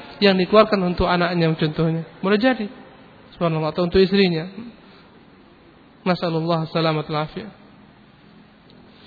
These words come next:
Tayyib, adapun anjing telah kita bahas haram. Dan kita rajihkan tidak ada terkecuali, semua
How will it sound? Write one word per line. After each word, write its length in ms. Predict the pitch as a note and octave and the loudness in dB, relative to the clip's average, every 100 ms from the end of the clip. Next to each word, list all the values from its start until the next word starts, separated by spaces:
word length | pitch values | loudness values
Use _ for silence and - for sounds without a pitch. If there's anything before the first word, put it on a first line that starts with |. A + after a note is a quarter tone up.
| - - - - | -20 -20 -20 -2
Tayyib, 320 | G3+ G#3 F3 | 6 6 4
adapun 400 | - F3 G#3 G3+ | 2 4 4 4
anjing 480 | F3+ E3+ E3+ A3 A3 | 0 2 4 4 2
telah 140 | F#3+ E3 | -2 -4
kita 160 | D#3+ | -2
bahas 320 | D3+ F3+ F3+ - | 0 2 2 0
haram. 260 | F3+ G3+ F3+ - - - - - - - - - - - - - - - | 2 4 2 -2 -18 -20 -20 -20 -20 -20 -20 -20 -20 -20 -20 -20 -20 -10
Dan 160 | - D#3+ | -4 -4
kita 140 | E3 F3+ | -2 0
rajihkan 560 | E3+ E3 G3 G3+ F#3+ F3+ | 2 2 2 2 0 0
tidak 400 | A#3+ G#3+ G#3+ F#3+ | -2 2 2 0
ada 60 | F#3 | -2
terkecuali, 400 | F#3 F#3 F#3+ F3 | -6 -2 -2 -2
semua 420 | - A3+ A#3 A3 | -2 0 2 2